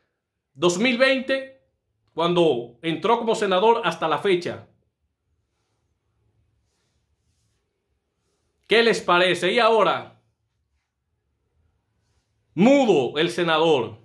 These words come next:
porque él quiso comerse con yuca a Alicia Ortega y la desafió y quiso ponerla como una mentirosa y dijo que la verdad, la mentira dura mientras la verdad llega.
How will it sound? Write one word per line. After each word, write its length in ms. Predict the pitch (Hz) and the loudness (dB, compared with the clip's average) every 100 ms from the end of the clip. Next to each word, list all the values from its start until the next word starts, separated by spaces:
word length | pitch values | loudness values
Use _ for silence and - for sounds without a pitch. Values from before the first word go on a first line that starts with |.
| _ _ _ _ _ _ _ _ | _ _ _ _ _ _ _ _
porque 480 | - 180 180 185 190 | -6 -6 0 2 2
él 140 | 190 175 | 0 -2
quiso 280 | 196 185 180 | -6 -6 -4
comerse 480 | 170 180 175 175 | -2 0 -2 -4
con 180 | 170 147 | -6 -4
yuca 320 | 147 233 240 | 2 2 2
a 40 | 214 | -2
Alicia 260 | 208 214 | -2 -2
Ortega 440 | 185 175 220 262 240 | -4 0 2 2 0
y 60 | |
la 80 | 196 | -2
desafió 720 | 175 170 147 170 214 277 262 - - | -2 -2 -4 0 4 4 4 -4 -14
y 100 | 160 | -12
quiso 280 | 185 180 214 | -8 -4 -4
ponerla 400 | 196 202 208 196 | -2 -4 -2 -4
como 160 | 185 | -4
una 100 | 196 | -2
mentirosa 640 | 190 180 165 147 254 277 202 | 0 0 0 2 4 4 2
y 60 | 180 | -2
dijo 340 | 214 208 - - _ _ _ _ | 0 -2 -4 -14 _ _ _ _
que 560 | 196 202 175 131 - _ _ _ | 2 4 4 -2 -12 _ _ _
la 160 | 147 180 | -4 0
verdad, 640 | 180 233 185 208 202 170 _ _ _ | 0 0 0 0 -2 -14 _ _ _
la 180 | - 190 | -2 0
mentira 480 | 190 175 175 226 208 | 0 -2 -4 -2 0
dura 300 | 185 226 208 | 0 0 0
mientras 520 | 180 190 185 185 175 | 2 0 0 -4 -4
la 120 | 180 175 | 0 0
verdad 360 | 175 190 190 | 0 -2 -2
llega. 560 | 196 240 277 285 285 | 0 2 2 0 -8